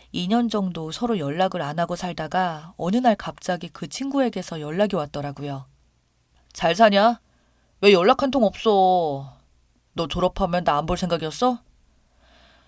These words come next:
"너무하다. 나 이제 졸업하고 대학병원에서 인턴 겸 수련할 겸 일하고 있어.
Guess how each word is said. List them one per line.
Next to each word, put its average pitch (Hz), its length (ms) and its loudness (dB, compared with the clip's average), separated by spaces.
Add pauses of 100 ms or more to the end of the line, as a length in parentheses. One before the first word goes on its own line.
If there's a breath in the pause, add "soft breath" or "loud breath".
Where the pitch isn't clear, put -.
(180 soft breath)
"너무하다. 180 1080 10 (520 loud breath)
나 180 180 10
이제 180 160 -2
졸업하고 190 680 -2
대학병원에서 170 920 -2
인턴 170 420 -6
겸 160 180 -8
수련할 226 460 0
겸 180 240 -8 (100)
일하고 156 300 -2
있어. 143 400 -6